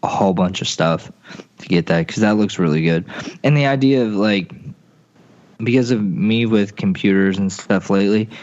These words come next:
I think that the idea of, like, hacking in G T A is amazing, and that's basically Watch Dogs two. Like, that's right up my alley.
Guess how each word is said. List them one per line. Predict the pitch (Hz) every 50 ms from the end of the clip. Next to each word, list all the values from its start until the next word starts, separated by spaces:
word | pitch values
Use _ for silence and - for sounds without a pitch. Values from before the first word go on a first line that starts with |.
| - - - - - - _
I | - 92 95 98 95 82 - _ -
think | - 107 101 92 -
that | 104 98 92 -
the | - 95 87
idea | 85 92 87 87 92 90 90 87 85 85 85
of, | 87 85 80
like, | 87 85 82 80 - -
hacking | - - - 117 107 104 101 - 117 110 107 107 107 90
in | 98 98 98 98
G | 90 98 98 98
T | 95 - - 90 85
A | 87 92 98 110 117 - - _ - - - - - - _ _ _ _ _ -
is | 92 98 92 87 85 78 - -
amazing, | 85 87 85 85 90 98 101 107 117 117 117 120 123 120 - _ _ _ _ _ - _ - -
and | 85 90
that's | 90 85 -
basically | - 90 87 82 92 90 85
Watch | 85 87 90 87 -
Dogs | 98 87 87 82 -
two. | - - 95 98 107 110 - - - -
Like, | - 95 98
that's | 92 120 123 123 - - - - -
right | - 101 104 104 101 95
up | 90 82
my | 85 85 87
alley. | 90 90 87 85 87 92